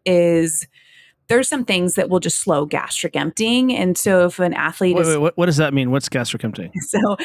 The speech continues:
Speaker 1: how fast something empties out of your stomach into the small intestine.
Speaker 2: Why does that matter?
Speaker 1: So if anybody's listening to this has noticed burping,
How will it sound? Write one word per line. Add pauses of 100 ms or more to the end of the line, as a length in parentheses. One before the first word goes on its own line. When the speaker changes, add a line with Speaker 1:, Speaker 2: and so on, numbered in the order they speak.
(180)
Speaker 1:
how
fast
something
empties
out
of
your
stomach
into
the
small
intestine. (520)
Speaker 2:
Why
does
that
matter? (280)
Speaker 1:
So (460)
if
anybody's
listening
to
this
has
noticed
burping,